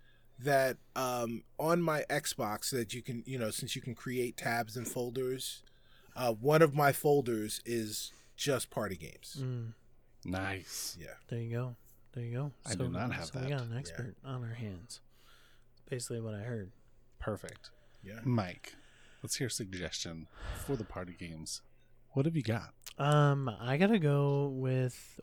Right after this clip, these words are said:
Speaker 2: one of the best innovative games of all time, and that is Rock Band. I, <laughs> I mean,
Speaker 1: Mm.
Speaker 2: you,
Speaker 3: Oh.
Speaker 2: you have,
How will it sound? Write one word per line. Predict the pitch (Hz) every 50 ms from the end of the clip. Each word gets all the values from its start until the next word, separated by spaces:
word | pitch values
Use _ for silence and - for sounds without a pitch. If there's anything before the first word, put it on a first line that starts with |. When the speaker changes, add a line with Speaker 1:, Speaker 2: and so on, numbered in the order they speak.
| - -
Speaker 2:
one | 139 135
of | 131
the | 131 127
best | 127 135 143 143 - - - - -
innovative | - 156 147 147 139 143 139 135 135 127 131
games | 131 131 131 135 139 143 135
of | 127 127
all | 127 135 131
time, | 127 - 131 143 170 170 147 131 123 120 131
and | 123 120 120 120
that | 123 131 143
is | 143 131 127
Rock | 123 131 151 - -
Band. | - 143 127 127 123 120 117 - - - - - - - - -
I, | - 127 131 131 127 - - - - - -
<laughs> | 139 139 - - - - - - - - - - -
I | 113
mean, | 117 117 113 117 117 117
Speaker 1:
Mm. | 113 139 170 120
Speaker 2:
you, | 139 156 165 156 147 - - 87 -
Speaker 3:
Oh. | - 107 107 107 104
Speaker 2:
you | - 151 160
have, | 160 156 147 135 131 131 127 123 120